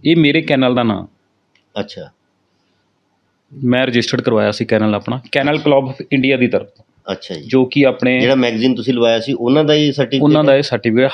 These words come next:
Speaker 1: ਹਰ dog ਦਾ ਸ-, ਇਹ dog ਦੇ
Speaker 2: ਸਕਰੀਨ ਤੇ ਦਿਖਾ
Speaker 1: ਸਰਟੀਫਿਕੇਟ
Speaker 2: ਦਿਓ
Speaker 1: ਨੇ।
Speaker 2: ਸਾਡੇ ਦਰਸ਼ਕਾਂ ਨੂੰ। ਅੱਛਾ, dog ਦਾ ਇਸ ਤਰੀਕੇ
Speaker 1: ਇਹ
Speaker 2: ਨਾਲ certificate
Speaker 1: dog
Speaker 2: ਹੈ।
Speaker 1: ਦੇ certificate ਹੁੰਦੇ ਆ ਇਹ।
Speaker 2: ਹੂੰ।
Speaker 1: ਤੇ ਇਹਦੇ ਨਾਲ ਹੁੰਦੀ ਹੈ ਜੀ ਇੱਕ microchip।
Speaker 2: ਹੂੰ।
Speaker 1: ਇਹ microchip ਹੁੰਦੀ ਆ।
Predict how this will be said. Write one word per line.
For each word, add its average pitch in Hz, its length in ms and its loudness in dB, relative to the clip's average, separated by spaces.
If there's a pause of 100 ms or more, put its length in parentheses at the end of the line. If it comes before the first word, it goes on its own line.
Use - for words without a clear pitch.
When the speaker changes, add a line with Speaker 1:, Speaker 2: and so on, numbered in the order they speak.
Speaker 1:
ਹਰ 190 80 0
dog 147 360 0
ਦਾ 160 80 4
ਸ-, - 140 -6 (120)
ਇਹ 175 80 0
dog 151 340 2
ਦੇ 185 60 2
Speaker 2:
ਸਕਰੀਨ 170 160 0
ਤੇ 175 100 0
ਦਿਖਾ 113 80 0
Speaker 1:
ਸਰਟੀਫਿਕੇਟ 127 80 4
Speaker 2:
ਦਿਓ 107 100 2
Speaker 1:
ਨੇ। 110 340 -4
Speaker 2:
ਸਾਡੇ - 220 -20
ਦਰਸ਼ਕਾਂ 107 360 -4
ਨੂੰ। 110 160 -8 (640)
ਅੱਛਾ, 117 140 0
dog 117 320 4
ਦਾ 131 80 4
ਇਸ 123 100 0
ਤਰੀਕੇ 120 220 -6
Speaker 1:
ਇਹ 170 100 0
Speaker 2:
ਨਾਲ 127 120 2
certificate 131 440 0
Speaker 1:
dog 151 160 2
Speaker 2:
ਹੈ। 156 40 -6
Speaker 1:
ਦੇ 170 80 -2
certificate 135 480 -4
ਹੁੰਦੇ 104 260 -6
ਆ 101 80 -8
ਇਹ। 107 220 -16
Speaker 2:
ਹੂੰ। 82 280 -10 (920)
Speaker 1:
ਤੇ 135 100 -10 (140)
ਇਹਦੇ 190 180 -4
ਨਾਲ 170 300 -4
ਹੁੰਦੀ 139 260 -10
ਹੈ 147 60 -10
ਜੀ 156 100 -16
ਇੱਕ 165 100 -20 (160)
microchip। 117 460 -16 (680)
Speaker 2:
ਹੂੰ। 104 120 -8 (2250)
Speaker 1:
ਇਹ 143 60 2
microchip 131 540 -2
ਹੁੰਦੀ 110 240 -2
ਆ। - 80 -12